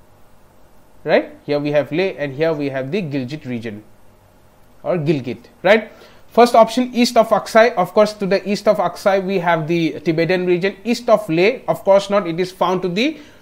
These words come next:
northwest, or rather to the west of the Leh region,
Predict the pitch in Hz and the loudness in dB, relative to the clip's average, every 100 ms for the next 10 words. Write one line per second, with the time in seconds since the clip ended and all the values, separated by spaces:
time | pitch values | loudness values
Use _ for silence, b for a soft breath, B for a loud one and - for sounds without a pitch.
0 | B 165 196 196 208 190 190 180 175 190 | B 2 2 2 0 0 2 2 4 2
1 | 185 185 160 165 196 - - 180 165 190 | 0 0 2 4 2 0 -4 -4 -2 -4
2 | 165 170 175 190 175 208 285 | 0 2 2 2 0 -2 -4